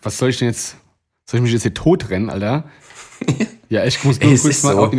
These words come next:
Speaker 1: die, in die
Speaker 2: Ey.
Speaker 1: Sparkassen-App gehen und dann sehe ich nämlich genau, was ich krieg.
Speaker 2: <laughs> Ja, Sparkassen in Frankreich. Ey, das kann, das kann nicht sein, dass so junge Menschen, wie der Mbappé noch einer ist, pro Woche eine Million Euro verdient, Mann.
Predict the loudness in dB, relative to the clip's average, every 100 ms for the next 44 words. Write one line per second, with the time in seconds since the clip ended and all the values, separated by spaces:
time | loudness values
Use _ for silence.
0 | -2 -2 0 0 0 -2 0 0 0 -2
1 | -4 0 0 2 0 -2 -4 -6 -2 -2
2 | 0 -2 -2 0 0 0 -2 -4 -4 -6
3 | -4 -2 -2 -2 2 2 2 -4 -4 -4
4 | -4 -4 -8 -12 -12 -10 -12 -14 -18 -20
5 | -20 _ -4 -4 -4 -18 -20 -20 _ _
6 | _ _ -8 -2 -2 -2 -4 -8 -10 -16
7 | -10 -6 0 0 2 0 0 -2 -2 0
8 | 2 2 2 0 -2 -4 -4 -6 -8 _
9 | _ _ _ _ -4 -2 0 -2 -2 0
10 | 0 -2 -2 -2 -4 -6 -8 _ _ _
11 | _ _ _ _ -20 0 0 0 -2 0
12 | -2 0 0 0 -4 -10 _ _ _ _
13 | _ _ -6 -2 0 0 2 0 -2 -4
14 | -6 -8 -10 -10 -8 -8 -8 -8 -8